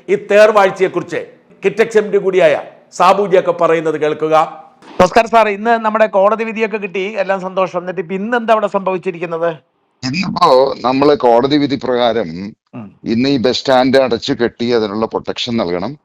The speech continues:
Speaker 1: ഉം.
Speaker 2: നമുക്ക് പണി തുടങ്ങാനായിട്ടുള്ളതാണ് എന്ന് പറഞ്ഞ് കോടതി, ഉം, പോലീസിന് കൊടുത്തു, സൂപ്രണ്ട് ഓഫ് പോലീസിനും ഇവിടുത്തെ സി ഐക്കും ഒക്കെ കൊടുത്തു.
Speaker 1: ആ.
Speaker 2: അപ്പൊ അവര് പറഞ്ഞു, "ഇന്ന് ഞങ്ങൾ ആറ് മണിക്ക് വന്നേക്കാം."
Speaker 1: ആ.
Speaker 2: അതനുസരിച്ച് അഞ്ചേ മുക്കാലായപ്പോ നമ്മള്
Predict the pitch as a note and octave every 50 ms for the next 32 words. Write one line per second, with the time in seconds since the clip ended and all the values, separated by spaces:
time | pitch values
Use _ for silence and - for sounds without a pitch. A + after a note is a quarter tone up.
0 | _ _ _ _ C3+ C#3 C3 C#3+ B2+ B2+ G#2+ C3+ C3 C3 D3 C#3 C#3 C3 A#2+ A2
1 | G#2 G#2 G#2 G2+ F#2 F2+ G2 E2 G2+ F#2 F#2+ G2 F#2 G2+ G2+ G2+ A2+ A#2+ B2 B2
2 | C3 C3+ C3+ C3+ D#3+ D#3+ - D#3 D#3+ D#3+ D#3+ D3 C#3 - - C3 C3+ C#3 C3+ -
3 | D3+ E3 D#3+ E3 C#3 - D3 C#3 A2+ A2 F#2+ - - - - B2+ G#2+ B2 A#2 B2+
4 | B2+ G2 B2+ B2+ B2 A#2 - - G#2 A2 A2+ B2+ A#2+ A2 A2 - - A#2 - -
5 | C3 A2+ B2 A#2+ G2+ - A2+ G#2 G#2+ A2 - - D2 - - - - _ _ _
6 | - C3 B2+ G2 - _ _ _ _ _ - - C#3 A#2+ D3+ D3+ D3+ D#3+ F3+ F#3
7 | D#3+ D#3 C#3+ C#3+ C#3+ C#3+ C#3+ D3 D3+ C#3 C3 B2 B2+ B2 A#2 A#2+ C#3+ D#3+ E3+ C#3+
8 | C#3+ B2+ A2 A2 C3 A#2+ G2+ F#2 F#2 E2 - - - - _ _ _ _ - C#3+
9 | C3 A2+ - - _ _ _ _ _ _ _ _ _ _ _ _ _ - - C#3+
10 | F3 E3 E3 C3+ C#3+ D#3 D3+ C3 D#3 C#3+ C#3 C#3+ E3 F#3+ F3 D#3 D3 - C#3+ C3
11 | B2+ A#2+ A#2 A2+ G#2+ B2 C#3 C3 A2+ G#2 G#2+ A#2 C3 B2 -